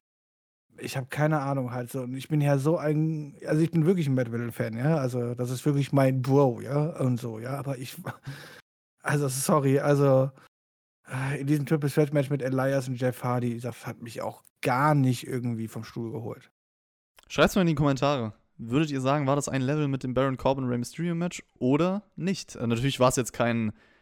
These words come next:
Speaker 2: Match, was man sich irgendwie anschauen muss oder so. Es war jetzt nicht erwähnenswert, aber ich fand's in Ordnung, sagen wir es so. Konnte ich mir noch anschauen bei dieser Show, ohne dass ich jetzt einschlafe oder denke, „Was mach ich hier?“ A J Styles, wenn wir schon von Anschauen sprechen, hat sich das auch mit seinem Bodyguard Backstage angeschaut und freut sich über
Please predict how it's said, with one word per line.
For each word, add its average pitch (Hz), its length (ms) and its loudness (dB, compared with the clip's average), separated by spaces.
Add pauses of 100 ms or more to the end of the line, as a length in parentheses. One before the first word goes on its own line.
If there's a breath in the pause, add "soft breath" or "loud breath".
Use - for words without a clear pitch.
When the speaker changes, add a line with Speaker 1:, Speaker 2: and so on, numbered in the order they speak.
(280 soft breath)
Speaker 2:
Match, 127 300 0
was 123 160 0
man 120 80 -4
sich 110 160 -4
irgendwie 127 260 2
anschauen 113 340 0
muss 104 200 -4
oder 104 140 -4
so. 110 140 -2
Es 104 120 -6
war 110 120 0
jetzt 110 120 -4
nicht 110 100 -6
erwähnenswert, 107 500 -4
aber 107 140 -2
ich 110 100 -6
fand's - 400 -6 (160)
in 117 140 -6
Ordnung, 104 380 -4 (160)
sagen 107 240 -8
wir 101 60 -6
es - 80 -12
so. 107 180 -10 (520 soft breath)
Konnte 143 200 0
ich 135 80 -4
mir 139 80 2
noch 123 100 2
anschauen 123 360 -2
bei 107 80 -4
dieser 104 200 -4
Show, 113 220 -2
ohne 113 260 -4
dass 107 180 -4
ich 107 120 -10
jetzt - 340 -8 (200)
einschlafe 120 580 0
oder 110 180 -2
denke, 110 460 -2 (340 soft breath)
„Was - 160 -10
mach - 200 -2
ich 117 80 -12
hier?“ 107 320 -6 (720 loud breath)
A 147 60 2
J 175 200 6
Styles, 208 400 6
wenn 180 120 2
wir 180 80 2
schon 175 160 0
von 156 120 -2
Anschauen 180 380 0
sprechen, 170 380 -2
hat 160 100 -2
sich 160 100 -10
das 139 160 -2
auch 156 200 4
mit 131 120 0
seinem 117 280 0
Bodyguard 117 480 2
Backstage 123 440 0
angeschaut 104 540 -4
und 110 200 -6
freut 139 380 0
sich 156 200 -4
über 135 400 2